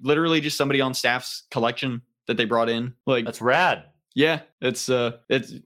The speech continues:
Speaker 1: I,
Speaker 2: And the
Speaker 1: I
Speaker 2: morph
Speaker 1: dug it. I
Speaker 2: sequences,
Speaker 1: liked it.
Speaker 2: uh, not the morph sequences, but the, all the Zord sequences were sh-, reshot with new toys, correct?
Speaker 1: Yes, so the, the live action stuff was using the Zap Megazord.
Speaker 2: Okay.
Speaker 1: And the C G footage was using a three, a rough early three D model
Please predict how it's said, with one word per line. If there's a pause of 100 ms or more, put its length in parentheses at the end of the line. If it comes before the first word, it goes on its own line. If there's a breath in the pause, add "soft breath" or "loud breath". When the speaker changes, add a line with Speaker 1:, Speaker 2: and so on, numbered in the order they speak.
(180)
Speaker 1:
I,
Speaker 2:
And
the
Speaker 1:
I
Speaker 2:
morph
Speaker 1:
dug
it.
I
Speaker 2:
sequences,
Speaker 1:
liked
it.
Speaker 2:
uh,
not
the
morph
sequences,
but
the,
all
the
Zord
sequences
were
sh-,
reshot
with
new
toys,
correct? (140)
Speaker 1:
Yes,
so
the,
the
live
action
stuff
was
using
the
Zap
Megazord. (320 soft breath)
Speaker 2:
Okay.
Speaker 1:
And
the
C
G
footage
was
using
a
three,
a
rough (120)
early
three
D
model